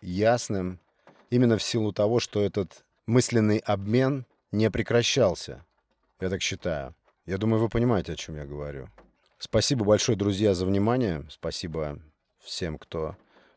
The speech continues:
присоединился к подкасту. Наша дружба крепка, уверен. Хочу напомнить, подкаст выходит по вторникам и субботам. Огромное спасибо за внимание еще раз,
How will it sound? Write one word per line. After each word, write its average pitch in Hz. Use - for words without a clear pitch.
присоединился 87
к -
подкасту. 92
Наша 104
дружба 90
крепка, 104
уверен. 82
Хочу -
напомнить, 90
подкаст -
выходит 80
по 78
вторникам 98
и 87
субботам. 82
Огромное 95
спасибо 90
за 85
внимание 98
еще 82
раз, -